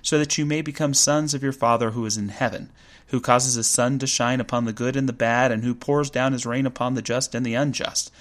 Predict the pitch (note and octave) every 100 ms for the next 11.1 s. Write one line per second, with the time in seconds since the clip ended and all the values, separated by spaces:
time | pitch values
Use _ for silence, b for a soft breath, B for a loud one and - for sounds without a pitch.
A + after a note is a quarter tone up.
0 | B B - C3+ C#3+ D3 D3+ C3+ D3+ E3
1 | - C#3+ C#3+ B2+ C3 C#3 C#3 C3+ A#2+ A#2
2 | A2 C#3+ G3 C3 A#2 B B B - E3+
3 | - C3 A2+ B2 C#3 A2+ G#2+ A2 A#2 B2
4 | C#3+ D3 G#2+ - - b b b - C3
5 | D#3 D#3+ D3+ A2 - B2+ C3 - D#3+ D#3+
6 | - D3+ D3 C#3+ C#3 D3 C#3 C3+ C#3 C#3+
7 | F#3 - b b b b F3+ G3+ F3+ -
8 | C#3+ C#3 D#3 C#3 D#3 D3+ B2+ G#2+ G#2+ A2+
9 | G#2+ A2 - b b - E3 G3 F#3+ D#3
10 | D3 D#3+ E3 D3+ D3+ C#3 D3+ D3+ E3+ C4
11 | -